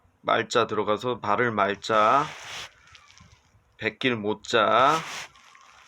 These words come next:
잡을 박자, 칠 박자. 그리고 손수의 반, 반반자 들어가서 버릴 반자. 그리고 한자 저기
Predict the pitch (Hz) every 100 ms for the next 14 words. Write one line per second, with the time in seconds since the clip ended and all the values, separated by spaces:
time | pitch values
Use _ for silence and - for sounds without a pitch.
0 | - - 110 127 117 95 95 - 117 113
1 | 127 160 165 _ _ - - 143 135 101
2 | 95 - 113 120 139 165 175 _ _ _
3 | _ _ _ _ - - 113 139 151 175
4 | 165 151 135 127 123 120 104 113 120 117
5 | _ _ _ _ _ _ _ _ - 113
6 | 120 120 - 110 104 104 107 117 110 107
7 | 120 110 - 101 - 107 107 117 160 -
8 | - - - - _ _ _ _ _ _
9 | - 113 147 - _ _ _ _ _ _
10 | _ - - _ _ _ _ _ _ _
11 | _ _ - 220 247 247 226 208 196 190
12 | 180 156 165 151 156 151 -